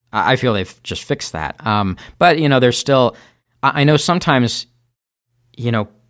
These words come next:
pushing what you can do in Storyline, sometimes your triggers will run at,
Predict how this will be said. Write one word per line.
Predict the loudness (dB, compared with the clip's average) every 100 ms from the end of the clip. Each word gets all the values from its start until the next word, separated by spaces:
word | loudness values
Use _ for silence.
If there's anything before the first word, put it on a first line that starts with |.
| _ _
pushing | 0 0 2 2 2
what | 0
you | -2
can | -2
do | -2
in | -2
Storyline, | -2 0 2 2 2 -2 -4 -8 _ _ _
sometimes | -4 -2 0 0 0 0
your | -4
triggers | -4 -2 0 0 0 -4 -8 -6
will | -4 -2
run | 0 0 0 0
at, | -2 -2 -2 -4 -10